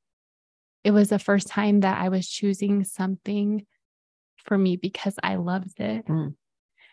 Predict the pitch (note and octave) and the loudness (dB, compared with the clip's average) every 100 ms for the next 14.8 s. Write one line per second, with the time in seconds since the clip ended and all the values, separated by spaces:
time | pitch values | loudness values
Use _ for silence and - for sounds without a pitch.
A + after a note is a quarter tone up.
0 | _ - G#3+ G#3+ G3+ G#3 G#3 G#3 G3+ - | _ 0 4 4 4 6 6 6 4 0
1 | - - - - G#3+ A3 A#3+ A#3 A3 A#3 | -6 -12 -6 2 4 6 4 4 2 0
2 | - _ _ _ _ _ _ _ _ _ | -4 _ _ _ _ _ _ _ _ _
3 | _ _ _ _ _ _ _ F3+ G#3 A3 | _ _ _ _ _ _ _ 2 4 4
4 | A3 G#3+ F#3+ F#3+ F3+ A3 A#3 G3+ F3+ F#3+ | 4 2 0 -2 0 0 0 0 -2 -2
5 | - G3 F#3+ - - - _ - G#3 G3 | -6 -6 -6 -8 -20 -20 _ 0 2 2
6 | - A3+ G3+ F3+ D#3+ - D#3 - - _ | 2 6 6 4 0 -4 -4 -6 -14 _
7 | - - _ - A3 A3 B3 G3 G#3+ G#3+ | -20 -20 _ 4 4 6 4 4 2 2
8 | G#3 - F#3+ G3 F#3 F#3 F#3 G3+ G3 G3+ | 2 4 2 4 2 2 0 0 0 -2
9 | - G3 - F3 E3+ E3 _ - - G3+ | 0 0 0 -2 -2 -2 _ -12 -6 -2
10 | F#3+ F3 E3 F3 - F3 - F3 E3+ F#3+ | 0 0 -2 -4 -4 -8 -4 -4 0 0
11 | A3 G3+ - G3+ B3 B3 C#4+ D4 - A3+ | 2 0 2 4 4 2 0 0 2 2
12 | A#3 - A3+ G#3 F#3 F#3 F3+ F3+ F3 F#3+ | 2 2 2 2 2 2 2 0 0 0
13 | A3 G#3 A3+ G#3 F3+ - F#3 E3+ G#3+ A3 | -2 -4 -2 0 0 0 -4 -4 -6 -4
14 | G#3 F#3+ F#3 E3+ G3+ A3 F#3+ | -2 0 0 -2 -2 0 -2